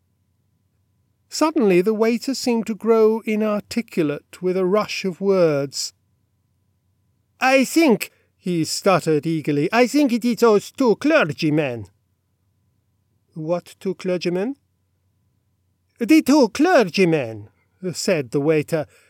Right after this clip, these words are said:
"that threw soup at the wall." "Threw soup at the wall?"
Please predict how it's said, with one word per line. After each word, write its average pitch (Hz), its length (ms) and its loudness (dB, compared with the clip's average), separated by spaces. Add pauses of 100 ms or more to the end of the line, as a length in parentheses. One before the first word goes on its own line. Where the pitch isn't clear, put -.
(220)
"that 247 340 0
threw 262 380 2
soup 359 440 2
at 220 160 2
the 208 100 2
wall." 185 460 4 (1500)
"Threw 180 540 -6
soup - 640 -6
at 180 160 -6
the 156 100 -2
wall?" 131 520 -4